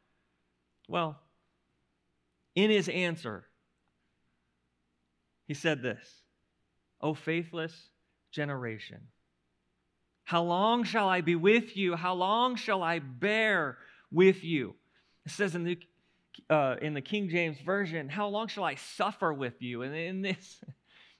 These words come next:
in this scripture, it's like, "How, how long am I gonna put up with you? Bring him to me."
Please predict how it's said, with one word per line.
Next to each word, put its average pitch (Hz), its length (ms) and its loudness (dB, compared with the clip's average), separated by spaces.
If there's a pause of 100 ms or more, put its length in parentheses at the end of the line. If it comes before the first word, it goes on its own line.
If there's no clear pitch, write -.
in 196 140 2
this 180 140 -4
scripture, 202 420 -2
it's 156 140 -6
like, 165 160 0
"How, 220 320 0
how 262 180 2
long 240 400 2
am 214 100 -2
I 202 80 0
gonna 185 240 0
put 233 240 4
up 233 220 4
with 185 220 -4
you? 117 220 -8 (3750)
Bring 226 400 6
him 202 240 2
to 185 120 -4
me." 139 420 -4